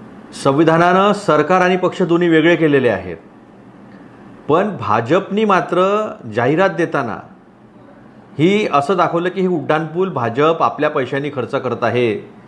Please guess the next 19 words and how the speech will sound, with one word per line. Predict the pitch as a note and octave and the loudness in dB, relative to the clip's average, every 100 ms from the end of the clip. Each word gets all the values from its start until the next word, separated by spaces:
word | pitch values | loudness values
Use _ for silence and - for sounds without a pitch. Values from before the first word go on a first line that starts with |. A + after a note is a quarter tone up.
| - - - - | -20 -20 -20 -6
म्हणजे | - C3 F#3+ A3 | -2 4 6 6
लोकांच्या | G3+ E3+ F3+ F#3+ F#3+ A3 | 4 2 0 -2 -2 -2
टॅक्समधून | F3+ D#3+ - F#3 G#3 | 0 -4 -4 -6 -2
आलेले | G3 F3 F#3+ | -2 -2 -2
पैसे | G3+ F3+ D#3+ F#3+ | -2 -4 -4 -2
जे | F#3 | 0
आहे, | F3+ D#3+ E3+ A2 - - - A#2+ | 2 2 0 -4 -8 -20 -20 -12
जे | C3+ | -6
सरकारकडे | C#3 C3+ F3+ F3+ F#3 | -2 0 0 0 -2
येतात, | E3+ F3 | -2 -4
त्याच्यातनं | E3 D#3 D#3+ F#3 | -6 -6 -4 0
हे | G3 | 0
सार्वजनिक | F#3 E3 D#3+ E3 D#3+ | 0 -2 -4 -4 -2
कामं | C#3+ D3 | -2 -2
होतात, | B2+ B2 A2 - - - - - | -4 -2 -4 -6 -20 -20 -20 -8
ते | - | -4
भाजप | C3+ B2+ D3 F3+ | -2 -2 -2 -2
स्वतःचं | D3+ C#3+ E3 F3 | -2 0 -2 -2
मानतं. | D#3 A#2 A2 | -6 -8 -10